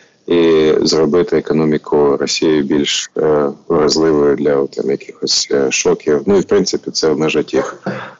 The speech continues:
е, продуктивність і можливість щось там виробляти в Росії. Ну, коротше, я хочу сказати, що немає меж, е,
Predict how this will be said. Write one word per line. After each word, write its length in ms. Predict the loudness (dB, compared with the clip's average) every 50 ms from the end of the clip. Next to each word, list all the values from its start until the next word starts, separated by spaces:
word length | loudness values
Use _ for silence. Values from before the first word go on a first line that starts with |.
| _ -6
е, 140 | -2 -2 -2
продуктивність 840 | -2 0 0 2 2 2 2 0 0 0 2 2 2 2 0 -2 -2
і 20 |
можливість 460 | -2 -2 -2 0 0 0 0 0 -2
щось 220 | -2 -2 -4 -4 -4
там 120 | -4 -4
виробляти 540 | -2 -2 0 0 0 0 -2 -2 -2 -2 0
в 40 | 0
Росії. 400 | 0 0 -2 -4 -4 -6 -10 -10 -14 _ _ _ _ -20 -18 -18 -16 -16 -18 -20 -20 -20 -20 -16 _ -2
Ну, 100 | -2 0
коротше, 340 | 2 2 2 2 2 2 2
я 80 | 2 2
хочу 260 | 2 -2 -4 -4 -4
сказати, 400 | -4 -2 0 2 2 2 0 0
що 220 | -2 0 0 0
немає 600 | 2 2 2 2 2 2 2 2 0 0 -2 -6 -10 _ -12 -8
меж, 520 | -4 -2 -2 -2 -2 -4 -8 -10 -10 -10
е, 380 | -6 -6 -4 -4 -2 -4 -4